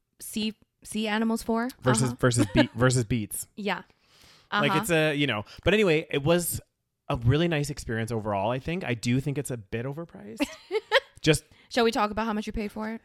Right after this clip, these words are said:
Speaker 2: I don't think, I don't think we need to
Speaker 1: I think,
Speaker 2: share.
Speaker 1: I think we should share. I think we need to give them the context.
Speaker 2: Okay.
Speaker 1: Okay,
Speaker 2: s-
Speaker 1: wait.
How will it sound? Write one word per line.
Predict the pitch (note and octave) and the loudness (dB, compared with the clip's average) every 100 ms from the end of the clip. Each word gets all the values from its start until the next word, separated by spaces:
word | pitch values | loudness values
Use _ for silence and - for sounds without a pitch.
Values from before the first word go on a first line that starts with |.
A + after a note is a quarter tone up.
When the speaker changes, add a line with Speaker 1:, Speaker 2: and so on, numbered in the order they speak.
| - | -10
Speaker 2:
I | |
don't | B2 | -8
think, | B2+ A#2+ - | -6 -8 -10
I | B2 | -10
don't | B2+ | -8
think | A#2 G#2+ | -10 -10
we | |
need | G#2+ G2+ | -12 -12
to | A2 G2+ G2+ | -14 -16 -14
Speaker 1:
I | G3+ | -12
think, | G3 G#3 | -10 -10
Speaker 2:
share. | A3 | -8
Speaker 1:
I | F#3+ | -8
think | F#3 | -8
we | F3+ | -10
should | G#3+ | -10
share. | - F#3 F#3 - _ _ _ _ _ - | -8 -8 -8 -14 _ _ _ _ _ -16
I | G3 | -10
think | G#3 | -8
we | F#3+ | -8
need | F#3 | -8
to | |
give | G3 F#3+ | -10 -8
them | F3+ | -10
the | F3+ | -10
context. | - F3 F3+ F#3 F#3 - - - _ _ _ - | -12 -12 -12 -14 -16 -18 -20 -20 _ _ _ -6
Speaker 2:
Okay. | B2 A2 G2+ G#2 | -6 -6 -10 0
Speaker 1:
Okay, | D4+ | 0
Speaker 2:
s- | E4 | 0
Speaker 1:
wait. | A#3+ | -4